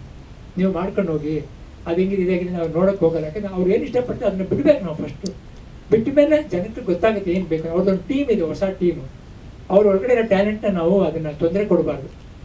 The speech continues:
ಅದನ್ನ ಹೊರಗಡೆ ಬರೋಕ್ಕೆ ದಾರಿ ಮಾಡ್ಕೊಡ್ಬೇಕು. ಇವತ್ತು ಅದೆಲ್ಲ ಬಂದಿದೆ. ಇಪ್ಪತ್ತೆಂಟು release ಆಗ್ತಾ ಇದೆ ಸಿನಿಮಾ.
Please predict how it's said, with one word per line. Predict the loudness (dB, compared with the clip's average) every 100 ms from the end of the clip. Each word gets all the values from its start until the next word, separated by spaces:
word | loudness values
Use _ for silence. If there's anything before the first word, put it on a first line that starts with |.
| -2
ಅದನ್ನ | 0
ಹೊರಗಡೆ | 2 2 2
ಬರೋಕ್ಕೆ | 2 2 0
ದಾರಿ | -4 -4 -4
ಮಾಡ್ಕೊಡ್ಬೇಕು. | -2 -2 -2 -4 -6 -10 -16 -18 -20 -20 -2
ಇವತ್ತು | 2 2 4
ಅದೆಲ್ಲ | 4 4
ಬಂದಿದೆ. | 0 0 0 0 2 0 -2 -16 -18 -18 -18 -18 -16 -8
ಇಪ್ಪತ್ತೆಂಟು | -2 0 2 0 -2
release | -4 -2
ಆಗ್ತಾ | -2 -2 -4
ಇದೆ | -4
ಸಿನಿಮಾ. | -8 -10 -10 -10 -12